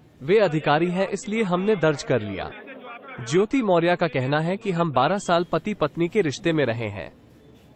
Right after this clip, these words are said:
हमारा उन्होंने WhatsApp hack कर लिया था।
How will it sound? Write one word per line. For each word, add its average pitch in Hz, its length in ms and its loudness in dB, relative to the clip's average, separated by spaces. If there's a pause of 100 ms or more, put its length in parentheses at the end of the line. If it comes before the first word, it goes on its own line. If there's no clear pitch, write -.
(420)
हमारा 147 340 2
उन्होंने 202 360 2
WhatsApp 170 480 0
hack 180 200 -2
कर 156 140 2
लिया 117 240 0
था। 98 280 -12